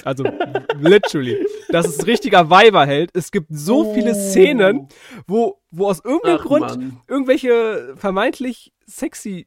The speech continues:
Speaker 1: Frauen gecastet wurden, nur damit er dann mit denen rumhängen kann. Und ich
Speaker 2: Ja.
Speaker 1: hab das gar nicht verstanden.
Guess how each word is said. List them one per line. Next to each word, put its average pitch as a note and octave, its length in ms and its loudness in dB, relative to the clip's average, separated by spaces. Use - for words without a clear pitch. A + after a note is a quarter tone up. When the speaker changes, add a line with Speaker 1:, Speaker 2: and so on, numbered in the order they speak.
Speaker 1:
Frauen G#3+ 680 -2
gecastet D#3+ 600 -4
wurden, F3 300 -4
nur B3 120 -4
damit A3 240 0
er A3 120 2
dann A3+ 120 0
mit F#3 140 -2
denen F#3 140 4
rumhängen D#3+ 460 -2
kann. C#3+ 320 -6
Und F3+ 160 -2
ich E3+ 80 0
Speaker 2:
Ja. C#3 40 -2
Speaker 1:
hab C#3 60 -4
das C3+ 160 -6
gar G3+ 180 0
nicht A#3+ 100 -6
verstanden. F3+ 640 -8